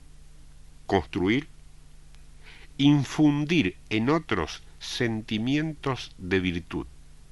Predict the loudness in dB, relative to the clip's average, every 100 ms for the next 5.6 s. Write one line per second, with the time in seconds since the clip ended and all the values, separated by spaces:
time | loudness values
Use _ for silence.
0 | -20 -20 -20 -20 -20 -20 -20 -18 -18 -18
1 | -8 0 6 6 4 2 2 0 -2 -4
2 | -10 -20 -20 -20 -20 -20 -20 -6 2 6
3 | 6 6 6 6 2 -4 2 4 4 2
4 | 4 4 4 2 -2 -6 -20 0 4 4
5 | 4 4 4 2 -4 -8